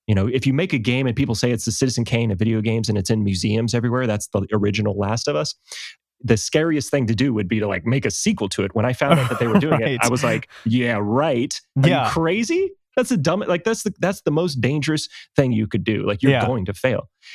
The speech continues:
Speaker 1: And they didn't fail. They, they didn't just
Speaker 2: Wow.
Speaker 1: raise the bar. They put it on the moon, man.
Speaker 2: Wow.
Speaker 1: It's so crazy. I mean, I'm, I could gush about The Last of Us Two forever, but I'm relating it back to The Legend of Zelda, which is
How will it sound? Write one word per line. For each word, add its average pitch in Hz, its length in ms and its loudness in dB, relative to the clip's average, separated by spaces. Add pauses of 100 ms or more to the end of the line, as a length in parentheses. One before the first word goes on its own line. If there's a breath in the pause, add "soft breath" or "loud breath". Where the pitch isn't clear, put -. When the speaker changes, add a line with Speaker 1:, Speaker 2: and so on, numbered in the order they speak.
(140 loud breath)
Speaker 1:
And 117 120 2
they 113 120 0
didn't 104 480 -2
fail. - 240 -4
They, 110 160 0 (240)
they 135 80 6
didn't 110 300 4
just 95 180 2
Speaker 2:
Wow. 117 60 0
Speaker 1:
raise 127 200 0
the 117 140 0
bar. 120 420 0
They 120 80 2
put 135 180 -2
it 120 120 0
on 101 100 0
the 90 80 0
moon, 87 360 0 (160)
man. - 260 -6
Speaker 2:
Wow. 98 680 0 (360)
Speaker 1:
It's 127 240 0
so 139 380 0
crazy. 117 600 -2
I 120 60 2
mean, 123 140 0
I'm, 131 120 0
I 127 140 0
could 113 180 -2
gush 120 240 0
about 101 240 -2
The 104 220 -2
Last 101 240 -2
of 98 80 -2
Us 92 80 -4
Two 110 140 -2
forever, 110 320 0
but 104 220 -2
I'm 113 200 0
relating 123 420 0
it - 120 -4
back 107 240 -2
to 107 180 0
The 104 140 -2
Legend 104 260 0
of 98 80 -2
Zelda, 131 320 0
which 98 220 0
is 101 280 -2